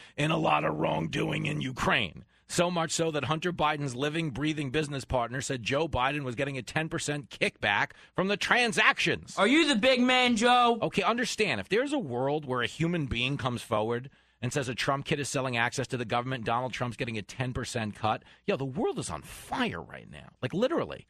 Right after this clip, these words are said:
Speaker 1: And I'm out there. I'm getting free Nikes in the store on forty-second Street. I'm, I'm part of it. I'm not even, you know, I'm not even saying I agree with it, but have you, have you seen these prices? We're at a forty-year high in inflation, folks. If you're gonna loot,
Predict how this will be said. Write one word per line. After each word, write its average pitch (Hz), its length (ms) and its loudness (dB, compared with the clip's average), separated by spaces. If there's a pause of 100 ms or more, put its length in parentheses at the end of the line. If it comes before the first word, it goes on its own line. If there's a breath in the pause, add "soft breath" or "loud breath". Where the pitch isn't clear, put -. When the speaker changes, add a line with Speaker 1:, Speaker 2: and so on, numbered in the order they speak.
(140)
Speaker 1:
And 156 140 2
I'm 294 120 2
out 277 220 4
there. 95 160 0
I'm 151 100 0
getting 208 200 -2
free 208 180 -2
Nikes 185 460 -2
in 113 80 -2
the 110 60 -4
store 196 360 0
on 98 140 -4
forty-second 156 640 -2
Street. - 300 -8
I'm, 143 140 0
I'm 190 140 -2
part 214 260 0
of 92 80 -4
it. - 160 -12 (300 soft breath)
I'm 170 120 2
not - 160 4
even, 202 160 2
you 233 80 0
know, 147 240 4 (180 loud breath)
I'm 214 80 6
not 262 80 6
even 254 120 4
saying 226 200 2
I 202 120 6
agree 190 340 4
with 196 160 2
it, 135 120 0
but 190 120 2
have 180 120 4
you, 170 60 2
have 160 80 -2
you 160 80 2
seen 220 260 0
these 220 160 -2
prices? 233 580 2 (180 loud breath)
We're 349 100 6
at - 60 2
a - 20 -4
forty-year 262 460 2
high 262 180 6
in 262 60 4
inflation, 240 560 2
folks. 208 280 2
If 240 60 -4
you're 339 140 2
gonna 254 120 4
loot, 262 400 2